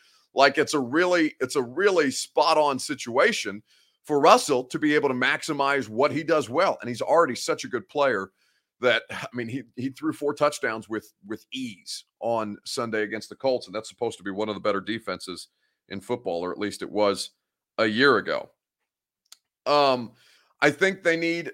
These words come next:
to match up and stay on their matchup, says Cedric Dehere. Well, that's what they did last week, and that didn't work for Jackrabbit and DeAndre Hopkins.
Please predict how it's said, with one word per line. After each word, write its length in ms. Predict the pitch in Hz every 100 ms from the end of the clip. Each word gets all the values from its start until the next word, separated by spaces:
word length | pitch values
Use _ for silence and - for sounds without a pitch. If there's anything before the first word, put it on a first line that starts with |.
| -
to 320 | 165 151 139
match 440 | 135 143 160 165 160
up 240 | 156 -
and 160 | 135 131
stay 380 | - - 151 151
on 360 | 143 139 135 -
their 220 | 107 123
matchup, 520 | 117 117 110 - 117 -
says 260 | 120 101
Cedric 440 | - 123 117 110 -
Dehere. 260 | 107 135
Well, 80 | 127
that's 180 | 131 -
what 120 | 127
they 100 | 110
did 280 | - 123 113
last 320 | 113 110 -
week, 200 | 69 -
and 120 | 87
that 160 | 87 -
didn't 300 | 95 98 - 101
work 360 | 107 107 -
for 160 | - 95
Jackrabbit 640 | 95 95 92 92 87 92 87 _ - - _
and 140 | - 104
DeAndre 480 | 107 101 101 98 104
Hopkins. 520 | 110 110 - -